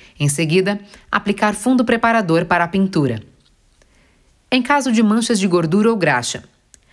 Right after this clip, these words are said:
lavar com água e sabão ou detergente neutro, enxaguar e aguardar a secagem.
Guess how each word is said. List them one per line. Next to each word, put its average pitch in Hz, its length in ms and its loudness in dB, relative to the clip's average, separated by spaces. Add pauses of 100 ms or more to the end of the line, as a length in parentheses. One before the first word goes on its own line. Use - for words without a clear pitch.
(280)
lavar 175 320 0
com 202 180 -2
água 147 240 0
e 143 40 -2
sabão 147 540 -2
ou 190 160 2
detergente 190 580 0
neutro, 135 480 0 (260)
enxaguar 139 720 -2 (240)
e 247 80 2
aguardar 214 460 0
a 165 40 0
secagem. 135 640 -4